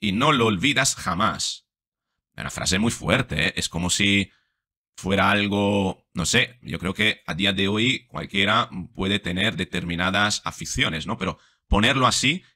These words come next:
y redactarlo de una manera casi, eh, a modo de testimonio para una productora audiovisual que crea un impacto mediático, me parece acertado.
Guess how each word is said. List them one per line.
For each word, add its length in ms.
y 80
redactarlo 400
de 80
una 80
manera 300
casi, 500
eh, 520
a 80
modo 260
de 400
testimonio 840
para 140
una 180
productora 640
audiovisual 880
que 120
crea 300
un 120
impacto 560
mediático, 760
me 140
parece 280
acertado. 640